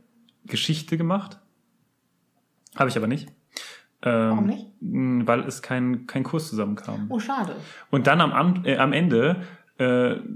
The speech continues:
Speaker 1: hieß es dann von ganz vielen Leuten, „Ach, ich hätte so gerne Geschichte gemacht.“ Und also, ich so, „Was? Wir hätten nur fünf Leute gebraucht.“ Und ich habe mindestens von zehn Leuten gehört, „Ah, ich hätte so gerne Geschichte gemacht.“ Naja, egal. Auf jeden Fall
Speaker 2: Geschichte hätte ich gern abgewählt.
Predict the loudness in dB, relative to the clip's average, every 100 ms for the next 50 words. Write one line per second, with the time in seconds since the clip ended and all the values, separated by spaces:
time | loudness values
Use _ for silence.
0 | -12 -6 -2 -2 -2 0 2 2 2 2
1 | 2 2 2 2 2 4 4 4 2 -2
2 | -2 -4 -2 0 0 0 -2 -4 -2 -2
3 | -2 -2 -6 -8 -4 -4 -6 -8 -12 -4
4 | 2 4 2 2 2 4 4 6 4 6
5 | 6 4 4 2 2 0 2 4 2 0
6 | -2 2 2 4 4 4 2 4 4 4
7 | 0 -2 2 4 6 4 2 -4 -2 0
8 | -2 -6 -16 -18 -18 -20 -20 _ -2 -2
9 | -4 -4 0 2 2 -2 -14 -2 2 4
10 | 2 4 4 4 0 -8 -8 -2 -2 0
11 | -2 -2 -6 -8 -8 -8 -12 -16 -16 -10
12 | -6